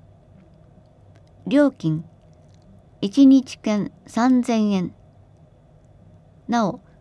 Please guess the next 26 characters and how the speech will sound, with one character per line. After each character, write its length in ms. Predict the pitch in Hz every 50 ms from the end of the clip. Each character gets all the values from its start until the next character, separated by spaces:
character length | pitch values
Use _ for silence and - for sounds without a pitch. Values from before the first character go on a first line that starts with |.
| _ - - -
一 220 | - - - 277
人 160 | 277 285 277 269
分 260 | 277 269 269 254 247
の 200 | 247 254 - - -
料 260 | - 196 262 269 269 247
金 340 | - - 196 190 175 165
が 240 | 156 156 147 - - - _ _ - - - - - -
割 300 | - 196 214 226 262 269 262 262 247 -
引 80 | 277 240
に 140 | 247 247
な 120 | 226 226 208
り、 160 | 175 156 156 - - _ - _ _ _ - - _ _ _ - - -
二 240 | - - - 254 247
人 160 | 233 240 226 -
合 100 | 220 220
わ 120 | 220 220
せ 160 | - - 180
て 220 | - - 165 - - -
三 340 | - - - 233 262 262 262
千 260 | - 277 269 262 254
円 200 | 254 254 240 233
に 120 | 233 233 214
な 100 | 214 196
り 140 | 185 175
ま 140 | 165 156 160
す。 180 | 156 - -